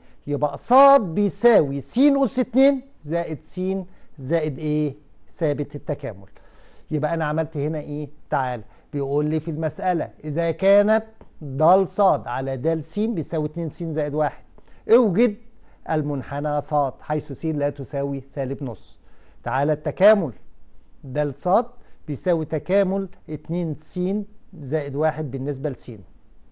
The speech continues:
تكامل الدال صاد، صاد زائد ثابت واحد بيساوي اتنين س أس اتنين على اتنين،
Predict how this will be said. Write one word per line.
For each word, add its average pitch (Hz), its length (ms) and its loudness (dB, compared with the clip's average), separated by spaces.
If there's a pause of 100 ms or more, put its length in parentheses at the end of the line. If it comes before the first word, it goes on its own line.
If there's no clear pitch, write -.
(640)
تكامل 190 400 4
الدال 160 280 0
صاد، 180 220 0 (240)
صاد 156 440 0 (600)
زائد 143 280 -4
ثابت 139 420 -4
واحد 165 340 -2 (600)
بيساوي 156 720 0 (240)
اتنين 202 300 0
س 226 100 -8
أس 196 260 -4
اتنين 185 280 -4
على 147 280 -2
اتنين، 190 480 -4